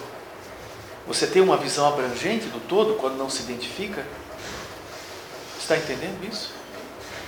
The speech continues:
Estão compreendendo? O olhar que não, não tem escolha. A natureza do ser é esse puro testemunhar,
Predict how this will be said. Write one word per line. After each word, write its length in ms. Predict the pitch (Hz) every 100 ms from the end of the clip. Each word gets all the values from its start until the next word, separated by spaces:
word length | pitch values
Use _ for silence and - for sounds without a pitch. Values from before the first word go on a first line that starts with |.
| - - -
Estão 220 | - 170
compreendendo? 560 | 160 139 127 131 185 208 - - - - - - -
O 80 | 156
olhar 480 | 160 160 180 185 -
que 100 | 160
não, 200 | 156 160 - -
não 140 | 151
tem 200 | 151 160
escolha. 560 | 160 - - 147 143 - - - - - - - - - - - - - - - - - -
A 80 | 170
natureza 480 | 214 220 277 180
do 120 | 156 -
ser 300 | - 180 170
é 60 |
esse 280 | 160 190 -
puro 220 | 202 220
testemunhar, 680 | 208 185 - 185 175 127